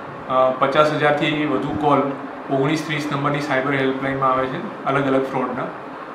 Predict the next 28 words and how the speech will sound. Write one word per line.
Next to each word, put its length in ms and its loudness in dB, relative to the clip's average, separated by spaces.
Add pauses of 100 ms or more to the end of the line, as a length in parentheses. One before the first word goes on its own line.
(120)
અને 100 -4
જેમાં 280 -2
પાંચસોથી 720 2 (400)
વધુ 180 -2
કરોડ, 360 0
અ, 240 2
રૂપિયાનું 640 -2
fraud, 220 2
અ, 220 0
થયેલું 520 -4
જાણવા 240 -2
મળે 220 -4
છે. 120 -8 (800)
આમાંથી 320 2
લગભગ 380 4 (340)
એકસો 240 0
દસ 180 6
કરોડથી 320 4
વધુ 360 4
amount, 480 4
અ, 400 2
already 280 4
freeze 340 0
કરવામાં 400 4
આવી 140 2
છે 180 0
અને 200 -2
જેને, 420 0